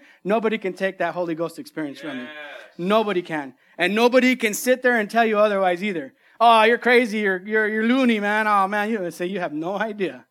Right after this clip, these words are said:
Speaker 2: Yes.
Speaker 1: I, I, I encourage you to get deep into prayer and, and to get deep into a relationship with the Lord so you can experience that. 'Cause when you experience it, I can tell you right now, it's hard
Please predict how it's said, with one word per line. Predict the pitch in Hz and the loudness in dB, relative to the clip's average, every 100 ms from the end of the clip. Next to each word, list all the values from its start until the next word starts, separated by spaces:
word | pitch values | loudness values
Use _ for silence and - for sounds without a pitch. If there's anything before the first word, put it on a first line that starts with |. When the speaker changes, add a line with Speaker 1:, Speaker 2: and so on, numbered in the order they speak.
| _ | _
Speaker 2:
Yes. | 123 127 - | -20 -20 -8
Speaker 1:
I, | 165 | -4
I, | 175 180 | 0 0
I | 175 180 | 2 0
encourage | 170 156 226 220 214 | -2 -2 -2 -2 -2
you | 214 | -4
to | 175 | -2
get | 175 156 | -4 -2
deep | 220 214 | -4 -2
into | 220 190 | -6 -6
prayer | 208 226 226 220 - - - | -4 0 0 -2 -8 -20 -8
and, | 165 170 | -6 -6
and | 170 156 | -6 -6
to | 156 | -4
get | 156 135 | -6 -4
deep | 196 214 | -4 -4
into | 220 208 | -4 -4
a | |
relationship | 180 185 185 214 190 | -4 -4 -6 -8 -10
with | 175 | -6
the | |
Lord | 185 180 | -6 -6
so | 165 | -8
you | 165 | -8
can | 165 165 | -6 -8
experience | 143 - 175 160 | -8 -8 -6 -6
that. | 147 135 | -10 -12
'Cause | 151 | -10
when | 151 180 | -6 -2
you | 214 | -2
experience | 214 - 240 240 233 233 | -4 -4 -2 0 -2 0
it, | 233 233 _ _ _ _ _ _ | 0 -2 _ _ _ _ _ _
I | 165 | -4
can | 196 196 | -2 0
tell | 220 | 2
you | 214 | 4
right | 208 214 | 2 2
now, | 220 214 196 _ _ _ - | 0 -2 -6 _ _ _ 0
it's | 196 233 | 0 0
hard | - 196 233 262 254 | 0 4 6 6 0